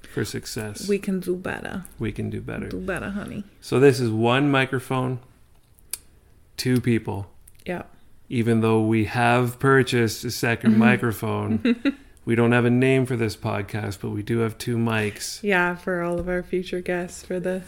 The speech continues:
Speaker 2: Nameless podcast.
Speaker 1: We are going to have guests. That's the natural transition. I have one in mind that I wanna get on here asap.
Speaker 2: Yeah.
Speaker 1: Um, he'll come up later in this,
Speaker 2: <laughs>
Speaker 1: later in this episode.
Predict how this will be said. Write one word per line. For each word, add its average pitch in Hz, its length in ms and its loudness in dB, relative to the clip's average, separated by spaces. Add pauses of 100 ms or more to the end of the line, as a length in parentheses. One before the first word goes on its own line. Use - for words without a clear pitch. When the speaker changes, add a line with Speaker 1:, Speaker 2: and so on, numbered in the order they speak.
Speaker 2:
Nameless 185 400 -6
podcast. 196 720 -8
Speaker 1:
We 139 240 6
are 151 260 4
going 160 340 2
to 151 80 2
have 131 300 -2
guests. 139 360 -2
That's 117 260 -2
the 117 100 -2
natural 120 600 0
transition. 117 880 0
I 117 160 2
have 123 200 2
one 113 220 2
in 107 180 2
mind 104 480 -2
that 110 140 -6
I 110 100 0
wanna 104 300 -4
get 107 160 -2
on 107 200 -2
here 104 380 -6
asap. 101 680 -4 (240)
Speaker 2:
Yeah. 190 280 -4 (800)
Speaker 1:
Um, 101 500 -4
he'll 113 240 -4
come 104 240 -4
up 101 220 -8
later 104 300 -4
in 101 120 -10
this, 104 380 -14 (460)
Speaker 2:
<laughs> - 560 -2
Speaker 1:
later 123 300 8
in 120 120 6
this 120 240 4
episode. 135 640 0